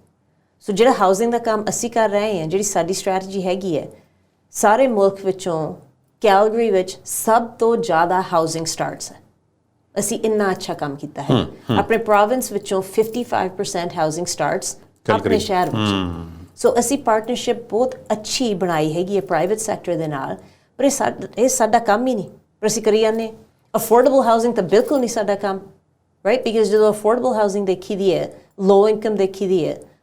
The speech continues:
Speaker 1: ਲੋ ਇਨਕਮ ਦੀਆਂ ਸਪੋਰਟਸ ਪ੍ਰੋਵਿੰਸ਼ੀਅਲ ਤੇ ਫੈਡਰਲ ਗਵਰਨਮੈਂਟ ਤੋਂ ਆਉਣੀਆਂ ਚਾਹੀਦੀਆਂ।
Speaker 2: ਹੂੰ।
Speaker 1: ਟ੍ਰਾਂਜ਼ਿਟ ਬਾਰੇ ਗੱਲ ਕਰੀਏ, ਹੋਰ ਪ੍ਰੋਵਿੰਸਸ ਦੇ ਵਿੱਚ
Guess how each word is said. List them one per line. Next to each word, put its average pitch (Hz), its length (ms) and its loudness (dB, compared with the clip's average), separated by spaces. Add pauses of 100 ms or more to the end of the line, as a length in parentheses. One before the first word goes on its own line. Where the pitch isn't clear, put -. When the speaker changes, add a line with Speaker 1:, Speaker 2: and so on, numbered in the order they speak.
(200)
Speaker 1:
ਲੋ 202 320 6
ਇਨਕਮ 240 360 -2
ਦੀਆਂ 196 280 0
ਸਪੋਰਟਸ 185 720 0
ਪ੍ਰੋਵਿੰਸ਼ੀਅਲ 190 520 0
ਤੇ 208 80 -2
ਫੈਡਰਲ 180 340 0
ਗਵਰਨਮੈਂਟ 160 360 -6
ਤੋਂ 160 120 -8
ਆਉਣੀਆਂ 143 260 -6
ਚਾਹੀਦੀਆਂ। - 360 -12 (440)
Speaker 2:
ਹੂੰ। 85 380 0 (180)
Speaker 1:
ਟ੍ਰਾਂਜ਼ਿਟ 233 420 2
ਬਾਰੇ 208 200 2
ਗੱਲ 190 180 2
ਕਰੀਏ, 190 360 -2 (580)
ਹੋਰ 240 200 6
ਪ੍ਰੋਵਿੰਸਸ 226 600 0
ਦੇ 214 160 2
ਵਿੱਚ 165 360 -2